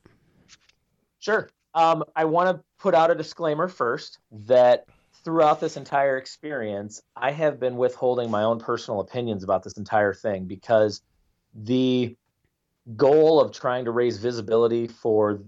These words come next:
atheists and the atheist movement and secular values and things like that. Um, so even though it sounds like I'm picking on Republicans, um, I don't want it to put it, I don't wanna put it out there that that's what I'm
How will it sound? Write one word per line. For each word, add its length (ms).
atheists 640
and 180
the 120
atheist 360
movement 600
and 180
secular 460
values 480
and 100
things 220
like 180
that. 380
Um, 380
so 340
even 260
though 140
it 120
sounds 280
like 160
I'm 140
picking 360
on 160
Republicans, 920
um, 480
I 100
don't 220
want 180
it 40
to 80
put 160
it, 160
I 60
don't 80
wanna 100
put 140
it 80
out 180
there 140
that 120
that's 220
what 140
I'm 120